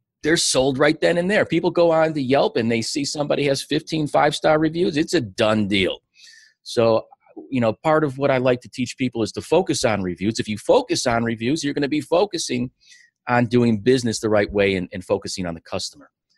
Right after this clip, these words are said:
And what I've experienced is exponential growth myself. Uh, the more reviews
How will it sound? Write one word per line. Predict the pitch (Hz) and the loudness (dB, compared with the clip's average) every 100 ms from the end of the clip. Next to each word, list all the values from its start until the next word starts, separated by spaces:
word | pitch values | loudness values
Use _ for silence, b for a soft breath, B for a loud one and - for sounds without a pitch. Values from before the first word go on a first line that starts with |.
| _ | _
And | 92 | -4
what | 101 | 0
I've | 107 | 2
experienced | 113 - 151 151 143 127 - | 0 0 2 4 4 2 0
is | 113 110 | -2 0
exponential | 113 - 113 107 113 104 | -2 -2 -2 0 -2 0
growth | 110 104 | 2 2
myself. | 98 95 - 170 220 - _ _ _ _ _ _ | 0 -2 0 0 0 -10 _ _ _ _ _ _
Uh, | 110 110 110 - | -2 0 0 -2
the | 120 | 2
more | 123 120 | 4 4
reviews | 117 92 101 101 95 - - - | 2 0 0 0 -2 -6 -8 -10